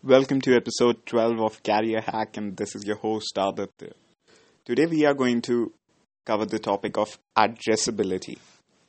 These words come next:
Addressability is a measure how easy it is for us to get in touch with the people who might be interested in what we offer, provide, or service. A highly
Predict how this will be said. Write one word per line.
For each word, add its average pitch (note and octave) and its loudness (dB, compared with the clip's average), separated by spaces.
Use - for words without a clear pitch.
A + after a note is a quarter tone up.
Addressability C#3 4
is C3 -2
a C#3+ 8
measure A2+ 4
how - 6
easy C#3+ 4
it C#3 4
is C#3+ 6
for A#2+ 8
us A2 8
to B2 0
get A2+ 2
in B2+ -2
touch B2 4
with A#2+ -4
the A#2+ -2
people B2 -4
who C3+ 4
might B2 6
be C3+ 2
interested B2 2
in A#2+ 0
what A2+ 2
we B2 -2
offer, A#2 4
provide, G#2+ 4
or A#2+ 2
service. D#3 4
A B2+ 8
highly B2+ 8